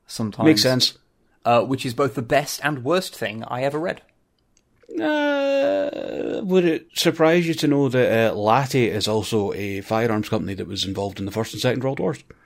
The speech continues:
Speaker 1: It, it would, since I w-, was not aware of that.
Speaker 2: Yeah.
Speaker 1: Um, but this was Larty with an R.
Speaker 2: I know. I think it was a f-,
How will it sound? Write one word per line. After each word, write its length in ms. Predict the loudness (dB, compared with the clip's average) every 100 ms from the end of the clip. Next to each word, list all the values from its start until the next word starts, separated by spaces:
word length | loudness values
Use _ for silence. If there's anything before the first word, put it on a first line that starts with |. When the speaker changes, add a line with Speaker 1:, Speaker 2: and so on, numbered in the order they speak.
| _ -20 _ _ _ _ _ _ _ _ _ _ _ _ _ _ _ _ _ _ _ _ 0
Speaker 1:
It, 260 | 0 -2 -6
it 180 | -2 0
would, 220 | 2 0 0
since 300 | -6 -6 -2
I 120 | -2
w-, 480 | -2 -10 -18 -18 -18 -20 _
was 520 | -14 -8 -6 -4 -4 -2
not 140 | -2
aware 240 | -2 -6
of 60 | -6
that. 220 | -8 -12 -16 -8
Speaker 2:
Yeah. 200 | -2 -2 -4 _
Speaker 1:
Um, 500 | -4 -2 -2 -2 -6 _ _ _ _ _
but 80 | -2
this 100 | 0
was 140 | -2 -4
Larty 760 | 2 2 2 -2 -8 -10 -10 -10
with 120 | -6
an 100 | -6 -4
R. 380 | -4 -4 -6 -2
Speaker 2:
I 160 | 2 4
know. 380 | 4 2 0
I 80 | -4
think 380 | -6 -10 -8 -6
it 40 | -6
was 80 |
a 20 | -10
f-, 260 | -14 -20